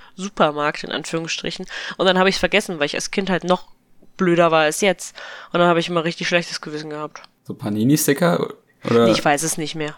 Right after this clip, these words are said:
Speaker 1: Irgendwelche. Oder auch Kaugummis. So irgendwas Kleines, was halt nicht so auffällt.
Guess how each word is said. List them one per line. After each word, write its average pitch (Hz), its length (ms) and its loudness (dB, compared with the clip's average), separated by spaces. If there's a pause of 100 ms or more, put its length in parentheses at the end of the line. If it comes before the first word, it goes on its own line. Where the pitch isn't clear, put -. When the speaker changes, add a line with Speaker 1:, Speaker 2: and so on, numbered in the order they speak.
Speaker 1:
Irgendwelche. 156 560 -2 (600)
Oder - 160 2
auch - 140 -4
Kaugummis. 156 580 -2
So 233 80 4
irgendwas 320 340 2
Kleines, 196 600 -2
was - 200 -4
halt 185 160 2
nicht 190 100 -6
so - 100 -4
auffällt. - 500 -4